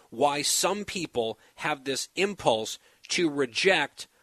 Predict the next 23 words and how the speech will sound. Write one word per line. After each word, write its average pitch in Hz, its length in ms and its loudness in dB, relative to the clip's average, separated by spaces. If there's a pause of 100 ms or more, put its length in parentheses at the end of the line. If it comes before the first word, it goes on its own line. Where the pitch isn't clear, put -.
thoughts 151 400 0
and 139 100 -8
prayers 113 520 -4
as 127 180 -2
an 127 80 -4
empty 143 340 -6
cliche 110 500 -4
in 110 180 -8
their 101 140 -2
minds. 90 380 -10 (920)
But 170 180 2
thinking 247 680 0
about 175 480 -2
the 165 140 -2
afflicted 170 680 -4 (100)
is 214 340 0
an 170 180 -4
act 160 320 -4
of 147 100 -8
caring, 160 400 -4 (640)
especially 208 500 2
among 185 260 0
strangers. 180 720 -2